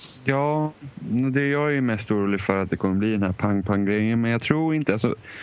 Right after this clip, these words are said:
Naughty Dog är ändå ett företag som gillar att göra nya grejer. Om du tänker nu, liksom, hela PlayStation två-eran höll de på med Jak and Daxter. Och sen gick de från det till Uncharted.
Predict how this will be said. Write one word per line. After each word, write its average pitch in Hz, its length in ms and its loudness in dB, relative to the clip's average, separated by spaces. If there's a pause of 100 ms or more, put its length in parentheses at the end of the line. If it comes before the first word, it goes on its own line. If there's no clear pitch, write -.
(320)
Naughty 135 380 0
Dog 139 160 0
är 139 60 2
ändå 117 140 0
ett 95 80 -4
företag 101 540 -2
som 104 180 -2
gillar 101 340 2
att 101 80 0
göra 101 240 0
nya 104 300 0
grejer. 101 420 2
Om 120 80 2
du 117 80 0
tänker 117 320 0
nu, 123 160 0
liksom, 110 240 0
hela 113 260 2
PlayStation 110 440 -2
två-eran 107 520 0
höll 110 140 2
de 110 120 0
på 113 80 0
med 107 200 0
Jak 104 180 -2
and 104 100 2
Daxter. 104 580 -2
Och 95 60 0
sen 104 160 2
gick 104 120 -2
de 101 100 0
från - 160 0
det 95 140 0
till 92 120 0
Uncharted. 95 580 0